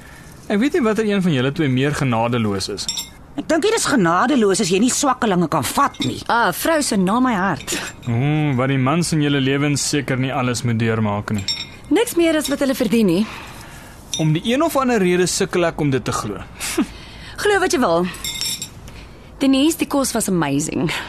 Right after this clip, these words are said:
Speaker 1: Ja, wragtig. Praat van 'n dark horse.
Speaker 2: Dankie. Ek het by my broer leer kook.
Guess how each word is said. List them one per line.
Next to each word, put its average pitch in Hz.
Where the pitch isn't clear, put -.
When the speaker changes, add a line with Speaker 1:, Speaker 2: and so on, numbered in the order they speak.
Speaker 1:
Ja, 151
wragtig. 131
Praat 143
van 131
'n 101
dark 107
horse. 104
Speaker 2:
Dankie. 165
Ek 170
het 190
by 160
my 185
broer 170
leer 170
kook. -